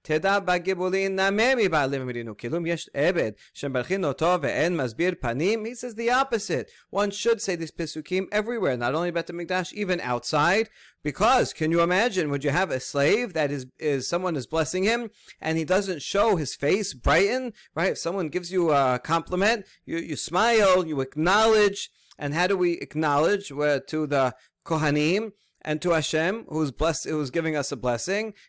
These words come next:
It's not just by looking at them, right? It's not, that's not the point. They're not looking at us, um, but rather it's by expressing our gratitude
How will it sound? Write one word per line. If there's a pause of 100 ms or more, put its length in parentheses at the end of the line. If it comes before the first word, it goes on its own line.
It's
not
just
by
looking
at
them,
right?
It's
not,
that's
not
the
point. (440)
They're
not (160)
looking
at
us, (180)
um,
but
rather
it's
by
expressing
our
gratitude